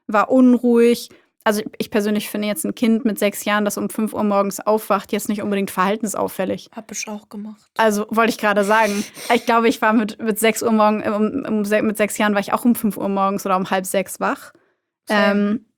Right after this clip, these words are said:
Speaker 1: und er war halt, also er ist halt der Meinung, dass die Lehrer ihn nicht mochten und er in der Schule schlecht war und dass er einen ausgeprägten Zerstörungsdrang hatte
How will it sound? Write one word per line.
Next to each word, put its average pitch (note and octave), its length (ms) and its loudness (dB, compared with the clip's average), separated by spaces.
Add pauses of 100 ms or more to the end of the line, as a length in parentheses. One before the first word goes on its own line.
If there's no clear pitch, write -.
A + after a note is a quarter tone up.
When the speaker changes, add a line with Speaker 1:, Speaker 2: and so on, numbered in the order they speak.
(100)
Speaker 1:
und A3+ 100 0
er G#3+ 160 4
war A3 120 4
halt, G#3+ 300 0
also G#3+ 140 0
er A3+ 140 4
ist A3+ 100 -2
halt G#3+ 140 2
der G#3+ 100 4
Meinung, G#3+ 300 2
dass G#3 120 -2
die A#3 100 -2
Lehrer A3+ 300 4
ihn A3 120 0
nicht G#3+ 180 -2
mochten A3+ 520 2
und G#3+ 120 -2
er G3+ 100 4
in G#3 60 2
der G#3 80 2
Schule A#3 360 2
schlecht - 420 -4
war G#3+ 340 2
und G#3+ 120 0
dass G#3 140 2
er G3+ 180 0 (400)
einen A3+ 140 4
ausgeprägten A#3 760 2
Zerstörungsdrang A#3+ 1160 2
hatte C#4 460 0